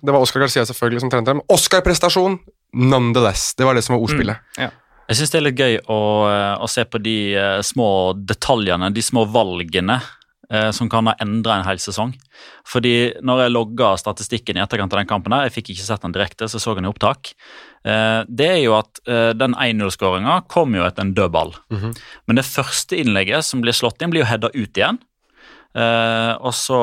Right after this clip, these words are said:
Speaker 3: er det en Celtas, eh, Vigo-spiller som, eh, som er først på andre ballen, Kevin Vasquez, spiller den ut igjen til Denis Suarez. Og i det Denis Suarez mottar ballen, så har Jason Murillo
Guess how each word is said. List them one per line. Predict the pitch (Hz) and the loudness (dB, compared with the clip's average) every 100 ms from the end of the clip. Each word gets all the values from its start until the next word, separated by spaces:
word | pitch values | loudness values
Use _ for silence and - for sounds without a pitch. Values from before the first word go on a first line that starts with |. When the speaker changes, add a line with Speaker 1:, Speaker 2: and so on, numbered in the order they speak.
| 113 110 | 4 2
Speaker 3:
er | 107 113 | 0 -2
det | 107 | -2
en | |
Celtas, | 110 131 110 104 101 - - | -2 -2 -2 -4 -4 -4 -4
eh, | 110 104 | -2 -2
Vigo-spiller | 104 104 98 98 95 95 98 95 95 | -2 -2 0 0 0 -2 -2 0 -2
som, | - 95 95 | -2 -2 -2
eh, | 92 92 92 92 92 | -2 -2 -2 -4 -6
som | 110 110 | -2 0
er | |
først | - - | 0 -2
på | 101 | -2
andre | 104 113 | 0 2
ballen, | 90 107 175 | 2 0 -2
Kevin | 123 113 | -2 0
Vasquez, | 110 - - 170 - | 0 -2 -4 -4 -4
spiller | - 110 | -2 -2
den | 120 - | -2 -2
ut | 117 87 - | -2 -2 -2
igjen | 95 104 | -4 -2
til | 110 | -2
Denis | 104 92 - | -2 -2 -4
Suarez. | 92 82 - - - - - - | -4 -4 -6 -14 -16 -16 -16 -4
Og | 127 | 0
i | 135 | 2
det | 147 147 | 2 0
Denis | 123 123 - | 0 0 0
Suarez | 143 107 104 | 0 0 0
mottar | 139 131 104 - 110 | -2 -2 -4 -2 2
ballen, | 123 104 196 - _ - - - | 2 0 -4 -8 _ -20 -18 -2
så | 143 | 0
har | 165 160 117 - | 4 4 2 -2
Jason | 113 131 - 113 | 0 0 2 0
Murillo | 107 110 110 92 95 | 2 2 0 0 0